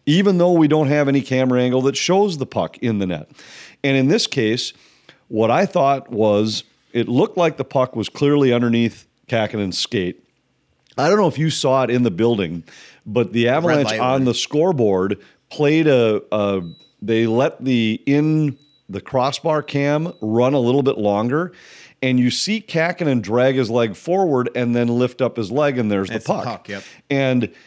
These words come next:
Speaker 1: so by that, yeah, I suppose that there's some, like, magic bullet kind of theory where the puck was up by his knee, and then when he slid it forward, it slid down to his foot, but it looked like it went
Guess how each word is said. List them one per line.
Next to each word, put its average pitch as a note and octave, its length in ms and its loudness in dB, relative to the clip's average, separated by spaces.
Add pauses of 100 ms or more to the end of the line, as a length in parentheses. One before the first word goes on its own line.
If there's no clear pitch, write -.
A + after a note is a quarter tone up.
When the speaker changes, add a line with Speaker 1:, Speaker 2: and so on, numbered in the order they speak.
(880)
Speaker 1:
so - 220 0
by D#3+ 380 0
that, G2+ 420 0 (300)
yeah, E3+ 400 2
I D3 100 2
suppose F3+ 680 0
that C3 200 -2
there's B2 240 0
some, E3+ 580 0
like, A2 300 -2
magic C3 540 0
bullet D3 320 0
kind C#3+ 220 0
of A2+ 100 -2
theory A2+ 380 0
where A2 220 2
the G2+ 100 0
puck C3+ 240 -2
was A#2+ 160 -2
up C3 160 0
by A#2 160 2
his G2 200 -2
knee, B2 520 4
and G#2 280 -2
then B2 220 2
when A#2 100 2
he A2+ 100 0
slid B2+ 280 -2
it A#2+ 100 -4
forward, C3 420 0
it G#2+ 100 -2
slid B2+ 320 -2
down A#2 240 0
to A2 100 0
his F#2 100 -2
foot, - 380 -4
but B2 140 -2
it B2 100 -2
looked C3 380 -2
like A2+ 300 0
it B2 120 -2
went B2+ 320 -2